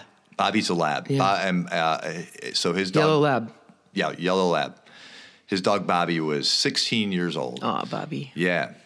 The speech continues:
Speaker 1: And, um, and his companion threw, uh, an awful lot of movement in his life. And, it, you know, as, as dogs often are, you know, loyal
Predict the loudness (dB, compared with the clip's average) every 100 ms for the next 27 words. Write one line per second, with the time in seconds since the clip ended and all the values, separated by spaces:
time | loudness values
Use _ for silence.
0 | -16 -4 -2 0 0 -2 0 0 2 0
1 | -2 -4 -10 -14 _ _ -6 -4 0 0
2 | 0 -2 -4 -2 0 2 0 -2 -4 -2
3 | -2 -2 -4 -8 -20 _ -4 0 0 -2
4 | -4 -4 -6 _ 0 0 0 0 0 0
5 | 0 0 -4 -2 0 -2 -6 -8 -2 2
6 | 4 2 2 -2 -6 -8 -6 -6 -6 -4
7 | -6 -6 -16 -18 -8 -6 -6 -6 -8 -6
8 | -6 -6 -6 -4 -2 -2 -4 -4 -6 -4
9 | 0 0 0 -4 -4 -2 -2 -4 -4 -2
10 | -2 -2 -4 -8 -10 -6 -6 -8 -12 -20
11 | -20 -20 -20 _ -18 -6 0 2 4 2
12 | 0